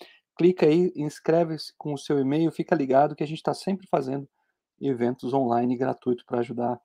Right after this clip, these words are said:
a comunidade ágil. Combinado? Então, galera, é o seguinte:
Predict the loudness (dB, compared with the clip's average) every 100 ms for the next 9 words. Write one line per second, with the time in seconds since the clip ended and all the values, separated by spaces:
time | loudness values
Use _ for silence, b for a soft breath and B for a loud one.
0 | _ _ -6 -4 0 0 6 6 6 2
1 | 2 -6 -16 _ 0 6 10 12 12 10
2 | 6 -4 _ b b b b _ _ -4
3 | 4 8 8 6 0 0 0 -2